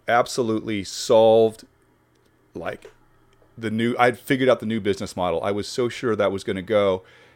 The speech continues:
And I think I sold a hundred pages, and then everything just, it just dropped off, and I didn't,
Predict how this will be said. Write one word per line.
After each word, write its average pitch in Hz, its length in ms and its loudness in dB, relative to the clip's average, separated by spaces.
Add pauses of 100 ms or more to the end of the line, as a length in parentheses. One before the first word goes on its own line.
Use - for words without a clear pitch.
(220)
And 104 160 -2
I 104 80 0
think - 180 -4
I 123 60 2
sold 113 300 0
a 104 60 4
hundred 110 280 -6
pages, 110 400 -2
and 104 100 -6
then 101 140 -4
everything 101 380 -4
just, 95 240 -10
it 117 80 -14
just - 220 -10 (120)
dropped 101 320 -2
off, 104 260 0
and 92 120 -8
I 98 40 -4
didn't, 101 220 -8